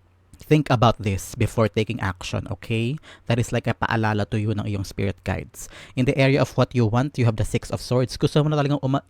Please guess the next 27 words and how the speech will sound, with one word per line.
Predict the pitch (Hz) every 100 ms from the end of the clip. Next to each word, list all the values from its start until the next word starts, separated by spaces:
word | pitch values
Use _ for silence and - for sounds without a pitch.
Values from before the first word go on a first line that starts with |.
| -
ano, | 131 135
no, | 123
lumarga. | 127 120 113 104 104 101 107 - - - 127
Gusto | 139
mo | 135
nang | 135 -
umandar | 131 123 117 113
yung | 117
bagay. | 110 101 110
Parang, | 117 113 117 - - - - _ -
"Mag-level | 120 147 135 147
up | -
naman | 143 139 139
na |
tayo," | 127 120 127
parang | - 113 113
ganyan. | 110 113 107
You | 113 113
want | 117 - -
answers | 113 117 - 117 104 -
already | 120 104 107 104
for | - 110
the | 101
things | 110 101
na | 104
gusto | 98 117
mo. | 104 104